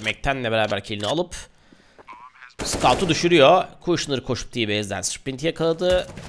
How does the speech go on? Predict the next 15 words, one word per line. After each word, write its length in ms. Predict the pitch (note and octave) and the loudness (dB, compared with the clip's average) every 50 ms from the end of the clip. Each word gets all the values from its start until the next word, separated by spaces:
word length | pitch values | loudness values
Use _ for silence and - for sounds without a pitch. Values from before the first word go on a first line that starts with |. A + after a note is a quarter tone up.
| - - - - - _ - - - - | -18 -20 -20 -20 -16 _ -12 -10 -8 -6
Cynic 520 | - - - D3 D3 D3 C#3 A#2 - - | -2 0 2 2 2 0 -4 -8 -6 -2
de 260 | B2+ A2+ G#2+ F#2+ - - - _ _ _ - - - - _ _ _ _ _ _ _ _ _ - - - _ - - - - | 0 0 0 0 -2 -6 -14 _ _ _ -20 -20 -20 -20 _ _ _ _ _ _ _ _ _ -20 -20 -20 _ -20 -20 -16 -12
keleş 340 | - A2+ A#2 D#3 D#3+ - B2 | -8 -4 -4 -4 -4 -4 -4
var. 460 | B2 D#3+ - - - - - - - - | -4 -4 -4 -8 -8 -10 -12 -14 -14 -14
Aslında 320 | - G2+ - - A2+ A2+ | -14 -12 -12 -12 -10 -10
onu 200 | A2+ A#2+ B2+ A#2 | -8 -8 -8 -8
bulsak 320 | A#2+ B2 - - D3+ - - | -10 -10 -8 -8 -10 -10 -10
çok 220 | - D3+ D3+ - | -14 -12 -10 -8
iyi 20 | A#2+ | -8
olur. 180 | A#2 D#3+ E3 | -8 -8 -8
T-Base'de 560 | - - B2+ A#2 A#2 A2 G#2+ G2+ A2 B2 C3+ | -8 -8 -4 -2 0 0 0 -2 -2 -4 -4
timing 340 | - B2 B2+ B2+ B2+ B2 - | -2 -2 -2 -2 -2 -2 -2
yapmaya 280 | B2 A2 - - A#2+ - | -2 -2 0 -2 -4 -4
çalışacak. 440 | B2 A#2+ A#2+ - B2 D3+ G#3 - - - | -4 -4 -6 -4 -2 0 0 0 -2 -8
Uf. 380 | A2+ - - - - - - | -14 -12 -12 -12 -14 -16 -18